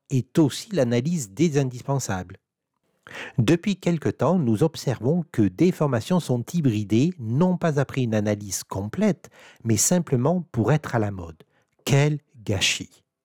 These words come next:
Hier encore, en accompagnement en one-to-one, je me suis vu freiner une formatrice qui avait décidé de la modalité avant de faire l'analyse. Attention,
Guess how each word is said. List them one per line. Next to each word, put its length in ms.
Hier 360
encore, 500
en 180
accompagnement 840
en 40
one-to-one, 760
je 200
me 120
suis 240
vu 220
freiner 480
une 140
formatrice 640
qui 180
avait 180
décidé 520
de 100
la 160
modalité 720
avant 240
de 140
faire 200
l'analyse. 640
Attention, 880